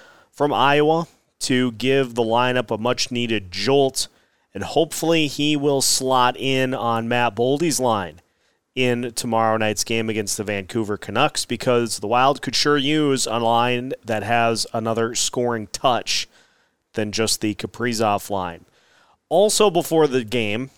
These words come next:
with Jonas Brodin returning to the lineup, it was announced that Calen Addison was going to be a healthy scratch, had a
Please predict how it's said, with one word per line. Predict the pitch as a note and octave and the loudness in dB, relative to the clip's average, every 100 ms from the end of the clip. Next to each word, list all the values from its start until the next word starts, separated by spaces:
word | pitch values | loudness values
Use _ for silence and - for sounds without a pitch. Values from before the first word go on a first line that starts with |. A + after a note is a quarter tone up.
| _ _ _ _ _ _ - | _ _ _ _ _ _ -12
with | D3+ C3+ | -2 0
Jonas | - D#3 E3+ D#3 | 2 2 2 2
Brodin | E3 D3 D3+ | 2 2 2
returning | C#3+ C3+ C#3 C3+ B2+ | 0 0 0 -2 -2
to | C3+ | -2
the | A#2+ | 0
lineup, | A#2 B2 A2+ G2 - | 2 2 2 -2 -2
it | A2 A2 | -2 -2
was | A#2 A2+ A2+ G2+ | 0 0 0 -2
announced | A2 A2+ A2 G#2+ - - | -4 -2 -2 -2 -4 -6
that | - - | -10 -6
Calen | B2+ A#2 G#2+ | -2 0 2
Addison | A2 A#2 - A2+ | 2 2 0 -4
was | A2 | -6
going | - A2+ G#2+ | -4 -4 -4
to | G#2 | -8
be | G#2 G#2+ G#2+ | -4 -4 -2
a | G2+ | -2
healthy | G#2 G#2+ G#2 - | -2 -2 -4 -6
scratch, | F#2+ - C3+ C3+ B2+ - | -6 -2 2 2 2 -2
had | - G2+ | -2 -2
a | G2 | -2